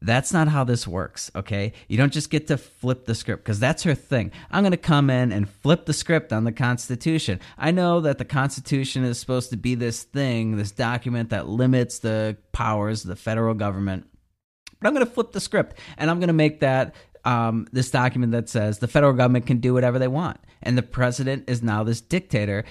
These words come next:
and I'm gonna be the king or the queen, uh, of the United States with unlimited powers." That's her thing. That's, that's what she plans to do. She is going to be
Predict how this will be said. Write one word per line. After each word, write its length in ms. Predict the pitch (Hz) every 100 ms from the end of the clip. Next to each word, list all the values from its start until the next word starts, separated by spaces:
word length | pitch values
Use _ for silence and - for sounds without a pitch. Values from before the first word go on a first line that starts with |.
| -
and 160 | - 107
I'm 180 | 120 127
gonna 160 | 135
be 360 | 117 120 117 110
the 120 | -
king 540 | - 147 120 123 120
or 20 | -
the 120 | -
queen, 680 | - - 135 127 123 123
uh, 400 | - 113 113 107 -
of 140 | 110
the 80 | 117
United 360 | 117 113 113 113
States 380 | 117 104 101
with 160 | - - 131
unlimited 540 | 143 143 139 135 -
powers." 560 | 110 107 101 98 - - _ _ _ - -
That's 320 | 131 147 -
her 140 | 147
thing. 320 | - 127 101 - _ _ -
That's, 440 | 98 113 123 - -
that's 300 | 117 131 -
what 140 | 147
she 180 | - 139
plans 480 | 131 131 117 117 -
to 80 | 110
do. 220 | 101 90 - -
She 400 | - 143 147 -
is 400 | 123 120 117 113
going 440 | - 117 117 120
to 160 | 120 127
be 480 | 120 110 101 98